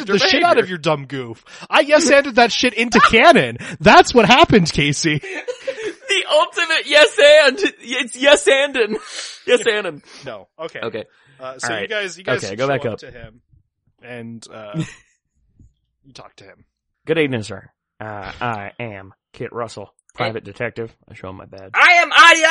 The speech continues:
Speaker 3: Edwards.
Speaker 1: my partner. Oh boy. Uh, and we understand that you were, uh, or are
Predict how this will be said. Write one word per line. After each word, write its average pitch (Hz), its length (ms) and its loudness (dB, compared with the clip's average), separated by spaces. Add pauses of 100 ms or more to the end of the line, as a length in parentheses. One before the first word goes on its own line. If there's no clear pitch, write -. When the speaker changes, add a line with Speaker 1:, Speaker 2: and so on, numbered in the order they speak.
(120)
Speaker 3:
Edwards. 220 320 2
Speaker 1:
my 101 80 -6 (120)
partner. 110 280 -8 (2250)
Oh 214 120 -16
boy. 143 180 -14 (200)
Uh, 180 460 0
and 165 280 -8
we 190 420 -2
understand 160 720 -10
that 135 180 -8
you 143 280 -12
were, 120 480 -10 (100)
uh, 127 60 -4
or 110 500 -6
are 110 340 -10